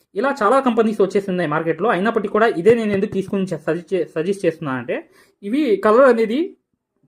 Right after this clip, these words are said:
చాలా వరకు షేడ్ అవ్వకుండా యూజ్ అవుతుంది. చాలా బాగుంటాయి కాబట్టి ఈ ఇన్ఫర్మేషన్ కూడా మీకు ఇస్తున్నాను.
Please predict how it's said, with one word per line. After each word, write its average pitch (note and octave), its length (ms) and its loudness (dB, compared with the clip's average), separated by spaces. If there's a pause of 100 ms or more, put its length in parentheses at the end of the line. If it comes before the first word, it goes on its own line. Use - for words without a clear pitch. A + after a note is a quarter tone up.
(160)
చాలా G#3+ 200 4
వరకు A#3+ 240 4
షేడ్ G#3 240 2
అవ్వకుండా G3 440 2 (580)
యూజ్ F#3+ 240 2
అవుతుంది. D#3 380 2 (500)
చాలా G3+ 120 2
బాగుంటాయి F3 500 4
కాబట్టి C3+ 380 -2 (340)
ఈ F3 80 -6
ఇన్ఫర్మేషన్ F#3+ 440 -2
కూడా E3 140 0
మీకు D3 200 -4
ఇస్తున్నాను. C#3+ 480 -8